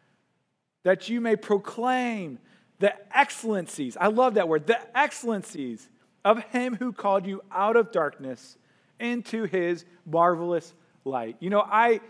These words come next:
I think we probably do not have an appreciation for darkness as much as Peter's audience probably did. You know, if, if I go somewhere and it's dark, all I do is I pull out my cell phone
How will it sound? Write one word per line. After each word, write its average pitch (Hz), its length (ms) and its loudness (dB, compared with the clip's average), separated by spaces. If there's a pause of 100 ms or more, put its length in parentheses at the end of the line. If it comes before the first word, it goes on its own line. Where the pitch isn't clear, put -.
(280)
I 214 100 6
think 247 400 -4
we 247 100 -2
probably 214 440 2
do 202 160 -6
not 196 160 -2
have 185 180 0
an 180 80 -4
appreciation 170 920 -4
for 160 180 -4
darkness 165 560 0 (220)
as 165 180 2
much 202 260 2
as 180 160 0
Peter's 185 360 -4 (100)
audience 156 400 2
probably 143 540 0
did. 117 300 -8 (300)
You 196 100 0
know, 220 120 6
if, 208 200 4
if 208 140 2
I 240 100 6
go 233 180 4
somewhere 233 340 0
and 185 140 -2
it's 165 140 -8
dark, 196 360 4
all 202 120 4
I 233 80 6
do 226 100 -2
is 202 120 -4
I 185 80 4
pull 208 240 0
out 190 80 4
my 175 100 0
cell 165 300 2
phone 170 280 -6